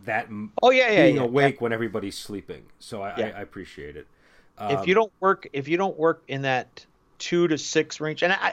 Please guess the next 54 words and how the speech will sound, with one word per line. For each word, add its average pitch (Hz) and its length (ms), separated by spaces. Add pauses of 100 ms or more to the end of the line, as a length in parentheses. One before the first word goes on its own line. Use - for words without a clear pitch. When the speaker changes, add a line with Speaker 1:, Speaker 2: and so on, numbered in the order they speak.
(140)
Speaker 2:
people 254 240
that 190 80
are 160 40
doing 160 220
night 135 240
shifts 156 240
somewhere 147 320
in 123 60
a 110 40
factory, 135 600 (320)
I 127 60
think 135 200
it's 117 120
very 120 220
different. 120 500 (560)
But 120 120
if - 100
you're 160 160
home 143 300
alone 120 420
from 117 140
that 107 200
two 160 280
to 117 80
six - 440
range, 120 600 (340)
and 113 160
it's - 180
so 139 540
calm 110 560
and 107 160
quiet, 107 560 (460)
and 113 120
that's 131 220
when 147 100
you're 120 160
writing, 117 600
yeah, 147 180
there's 135 220
something 180 280
magical 127 460
about 85 280
it. 78 100 (100)
It's - 380 (800)
Speaker 1:
Yeah, 143 260
no, 135 200
it, 131 120
it, 147 640
it's, 135 220
it's 131 200
like 139 140
an - 80
altered 123 460
state. 92 380